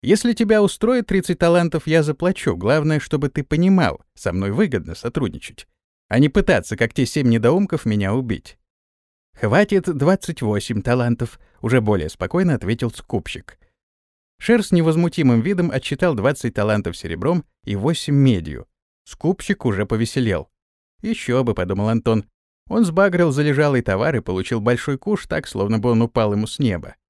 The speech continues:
«Есть одежда», — деловито предложил скупщик. «Бархат, шелка, тонкое сукно,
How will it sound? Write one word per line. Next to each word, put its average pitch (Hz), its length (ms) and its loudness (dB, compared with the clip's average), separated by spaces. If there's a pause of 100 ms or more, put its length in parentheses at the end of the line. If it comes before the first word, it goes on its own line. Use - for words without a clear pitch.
(600)
«Есть 113 480 -2
одежда», — 123 580 -2 (220)
деловито 147 480 0
предложил 135 400 -2
скупщик. - 520 -8 (220)
«Бархат, 92 440 -4
шелка, 127 520 -2 (180)
тонкое 190 340 4
сукно, 151 500 0